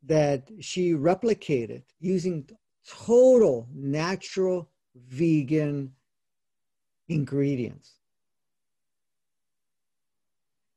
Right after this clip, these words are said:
That when people tasted it and enjoyed the experience of it, found it tremendously much more superior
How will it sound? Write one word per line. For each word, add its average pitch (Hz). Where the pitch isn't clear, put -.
That 180
when 170
people 240
tasted 180
it -
and 143
enjoyed 160
the 151
experience -
of 123
it, -
found 170
it 165
tremendously 214
much 202
more 175
superior 226